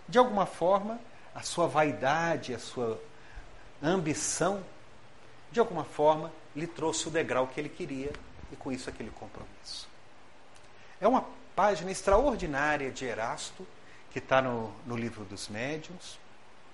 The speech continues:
e, perdão, no Evangelho segundo o Espiritismo,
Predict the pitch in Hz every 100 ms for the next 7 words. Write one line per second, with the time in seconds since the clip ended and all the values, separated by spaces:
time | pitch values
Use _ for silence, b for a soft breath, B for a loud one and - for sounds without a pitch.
0 | - - - - - - - - B B
1 | B 135 147 151 143 135 127 - 127 123
2 | 110 101 117 120 117 123 - 113 110 104
3 | - 104 98 - 131 151 175